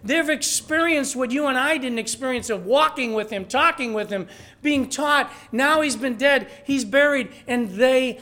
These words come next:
have scattered. They've scattered. Some of them have denied them, denied him.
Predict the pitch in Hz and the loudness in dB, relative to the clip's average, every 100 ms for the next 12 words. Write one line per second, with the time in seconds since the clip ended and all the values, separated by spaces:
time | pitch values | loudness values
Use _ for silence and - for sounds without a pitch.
0 | - - 247 247 240 - - - 254 220 | -12 -6 0 0 -2 -6 -2 -2 -4 -6
1 | 214 196 160 135 - - _ _ _ _ | -6 -6 -6 -10 -20 -20 _ _ _ _
2 | _ _ _ _ _ _ _ _ _ _ | _ _ _ _ _ _ _ _ _ _
3 | _ _ - 233 - 285 269 214 - - | _ _ -8 -4 -2 -2 -4 -6 -12 -20
4 | _ _ _ _ _ _ _ _ _ _ | _ _ _ _ _ _ _ _ _ _
5 | _ - _ _ _ - - 320 311 269 | _ -20 _ _ _ -6 2 4 4 2
6 | 277 247 233 262 254 269 277 233 196 180 | 2 2 0 0 2 2 0 -2 -4 -4
7 | 151 123 - _ _ 202 226 262 208 175 | -4 -12 -20 _ _ -2 0 0 -2 -6
8 | 139 | -6